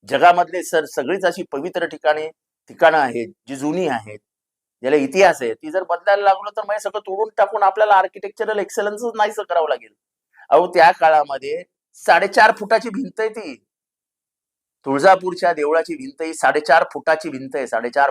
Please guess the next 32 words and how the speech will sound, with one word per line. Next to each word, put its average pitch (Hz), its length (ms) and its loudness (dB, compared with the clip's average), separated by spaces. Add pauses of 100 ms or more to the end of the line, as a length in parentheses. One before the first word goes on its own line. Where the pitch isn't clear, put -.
फूट, 135 180 -10
साडेचार 131 460 -2
फूट, 151 140 -8
साडेचार 135 420 -2
फूट, 156 160 -10
साडेचार 135 360 2
फूट, 135 240 -8 (460)
चारी 147 180 6
बाजूला 170 320 2
साडेचार 156 460 0 (100)
फूट 139 160 -10
आहेत 117 160 -2 (280)
आणि 160 120 -16
त्याच्यावरती 185 400 2
तो 190 120 -6
कळस 190 360 0
आहे. 113 100 -6
तुम्ही - 520 -18
तो 147 60 -6
कळसच 143 400 -4
पडायला 220 280 0
निघाल? 247 200 -6 (1900)
हा 139 60 2
विरोधाला 165 400 4
विरोध 220 280 2
नाही, 190 140 -6 (160)
तुम्हाला 131 220 -6
मंदिर 165 280 -6
बांधायचं, 214 460 -4
नवीन 220 220 -16
बांधा 220 300 4
ना. - 100 -4